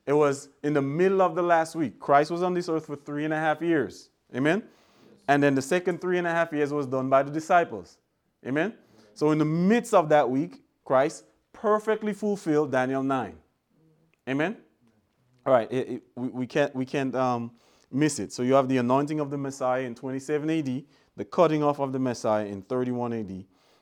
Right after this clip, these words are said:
and in thirty-four A D, the Jewish nation sealed their rejection in Christ,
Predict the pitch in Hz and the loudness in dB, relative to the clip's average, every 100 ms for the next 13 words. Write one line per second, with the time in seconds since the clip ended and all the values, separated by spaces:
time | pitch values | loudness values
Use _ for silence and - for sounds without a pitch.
0 | _ 117 117 107 - 185 190 185 185 165 | _ -6 -6 -4 0 0 0 0 0 0
1 | 147 127 123 113 107 156 175 156 135 131 | -4 -6 -10 -12 -10 -6 -6 -8 -8 -8
2 | 139 127 127 - - 180 175 175 170 170 | -10 -12 -14 -18 -16 -10 -8 -6 -6 -8
3 | _ _ _ - 98 135 135 135 135 _ | _ _ _ -16 -6 -2 -2 -4 -8 _
4 | _ 123 123 113 151 151 113 90 87 _ | _ -10 -6 0 0 0 -8 -8 -12 _
5 | - 120 117 151 120 90 - | -14 -12 -2 2 2 2 -18